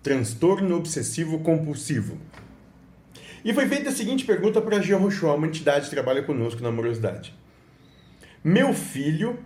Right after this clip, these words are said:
sai à noite fora de casa e fica conversando sozinho. Isso é toc ou mediunidade?"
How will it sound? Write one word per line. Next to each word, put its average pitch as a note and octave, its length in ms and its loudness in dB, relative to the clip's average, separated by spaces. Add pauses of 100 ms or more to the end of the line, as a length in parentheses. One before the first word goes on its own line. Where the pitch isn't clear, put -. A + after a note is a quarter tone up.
(640)
sai A#3+ 360 2
à A3+ 100 4
noite D#3+ 500 2
fora D#3 300 2
de D3+ 140 -6
casa D3+ 500 2
e F3+ 60 2
fica F3+ 240 -2
conversando E3+ 560 0
sozinho. B2 600 0 (880)
Isso G3 320 0
é D3+ 60 6
toc G3 560 -2 (880)
ou F#3+ 420 4
mediunidade?" D3+ 1160 2